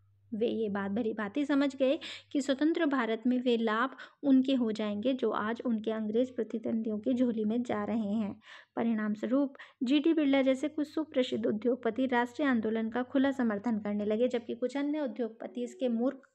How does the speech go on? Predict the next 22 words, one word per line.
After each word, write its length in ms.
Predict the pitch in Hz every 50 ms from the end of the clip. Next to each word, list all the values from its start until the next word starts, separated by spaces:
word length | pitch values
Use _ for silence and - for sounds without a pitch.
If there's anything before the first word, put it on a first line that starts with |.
| _ _ 277
मूक 520 | 240 233 247 277 294 285 269 - - 359 - - - - - - - -
समर्थक 440 | 269 262 254 247 214 - 254 247 247 -
बन 260 | 214 214 202 202 196
गए। 240 | 190 196 185 190 196 - - _ _ _ -
इस 180 | - 240 226
प्रकार 320 | - 202 202 202 190 190 214
कांग्रेस 440 | - 202 202 202 202 214 220 220 -
के 100 | - 240
अनुयायियों 580 | 220 214 220 220 220 - 269 277 269 254 277 269 - - - - - -
एवं 220 | - 254 277 285 285
प्रशंसकों 880 | 277 262 262 262 285 285 277 - - - 320 339 349 349 - - - 262
में 280 | 247 240 233 233 262 269 - - - _ _ -
गरीब, 500 | 220 247 247 247 277 294 302 294 - - -
अ, 40 | 254 226 - - - - - _ _ _ _ -
किसान 360 | 285 262 269 277 277 277 262
एवं 240 | 254 254 254 254 247
उद्योगपति 640 | 233 214 214 269 277 269 - 240 233 254 262 311 - - - - - _ _ 247
दोनों 380 | 220 277 269 262 269 302 302
ही 180 | 247 240 254 302
सम्मिलित 540 | - - - 240 226 226 220 220 254 247 -
हो 240 | - - 240 208 208
गए 240 | - 202 196 196